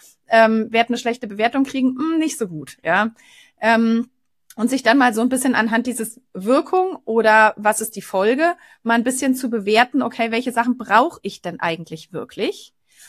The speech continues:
Ähm, ich glaube, das ist ein super wichtiges Thema. Und ansonsten, wenn's dann halt am Ende doch darum geht, die Sachen, die einfach man keine Lust hat, sie müssen aber doch passieren, weil's vielleicht auch einfach ein Prozess ist, der intern passieren muss,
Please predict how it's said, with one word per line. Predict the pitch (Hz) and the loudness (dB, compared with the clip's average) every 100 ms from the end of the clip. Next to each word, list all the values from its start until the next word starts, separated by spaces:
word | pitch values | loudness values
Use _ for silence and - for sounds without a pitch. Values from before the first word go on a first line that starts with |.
| - _ _ - | -20 _ _ 0
Ähm, | 226 233 240 233 233 226 - _ _ _ - _ | 4 4 4 2 0 -2 -10 _ _ _ -20 _
ich | - 254 | -10 0
glaube, | 196 208 | 2 2
das | 208 262 | 0 -2
ist | 254 | -2
ein | 233 254 | 0 0
super | 269 269 | 2 -2
wichtiges | 277 - 277 269 | -2 -6 -6 -6
Thema. | - 277 285 302 311 - _ | -2 0 2 0 -4 -16 _
Und | 247 - | -2 2
ansonsten, | 240 226 262 330 - | 4 4 4 2 0
wenn's | 233 247 - - | 2 0 -2 0
dann | 233 269 | 2 4
halt | 262 262 - | 2 2 2
am | 262 | 2
Ende | 262 294 | 2 2
doch | 247 254 | 2 2
darum | - 202 202 | 2 0 0
geht, | 196 196 | -4 -6
die | 233 | -4
Sachen, | 233 247 269 | 0 0 0
die | 262 | 0
einfach | 214 254 262 254 | 0 0 0 -2
man | 233 233 _ | -2 -4 _
keine | - 254 294 | -4 0 2
Lust | 226 202 - | 0 -2 -4
hat, | 190 | -4
sie | - | -2
müssen | 226 269 311 | -4 -2 -2
aber | 269 262 | 0 0
doch | 220 226 | 0 -2
passieren, | - 226 - 190 185 | -6 -8 -6 -6 -2
weil's | 202 220 226 | 2 2 2
vielleicht | - 220 208 - | 0 2 2 -2
auch | |
einfach | - 208 - | -6 -4 -6
ein | 180 | -8
Prozess | - - - 254 | -10 -2 0 0
ist, | 220 - | -4 -6
der | 220 | -4
intern | 220 220 208 | -4 -2 -4
passieren | 202 202 - 196 | -4 -8 -6 -6
muss, | 196 190 - | -6 -6 -10